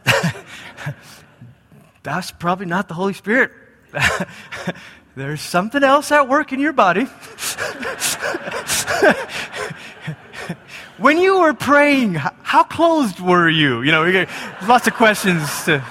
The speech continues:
follow up privately, you know. So anyway, we had a nice chat about that. <laughs> You, you, you, you can't hear the Spirit speaking in such a way that contradicts the Scripture.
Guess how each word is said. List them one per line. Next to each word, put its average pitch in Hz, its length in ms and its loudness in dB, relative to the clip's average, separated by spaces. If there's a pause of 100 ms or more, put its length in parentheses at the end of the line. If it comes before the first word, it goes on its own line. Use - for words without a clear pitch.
follow 175 320 6
up - 400 -2
privately, 151 560 2
you 135 100 -2
know. 123 200 -8 (1400)
So 143 240 0
anyway, 156 360 4
we 139 140 0
had 170 160 2
a 160 60 -4
nice 160 320 0
chat 127 260 4
about 123 300 0
that. 104 240 -2 (2000)
<laughs> - 280 -2 (720)
You, 180 120 2
you, 202 340 -8
you, 185 300 -10
you 170 120 -10
can't 226 360 0
hear 226 300 2
the 196 100 2
Spirit 196 440 0
speaking 180 520 -2
in 143 200 0
such 170 280 -2
a 160 40 -6
way 147 200 2
that 123 160 -10
contradicts 135 680 -4
the 117 120 -16
Scripture. 120 520 -12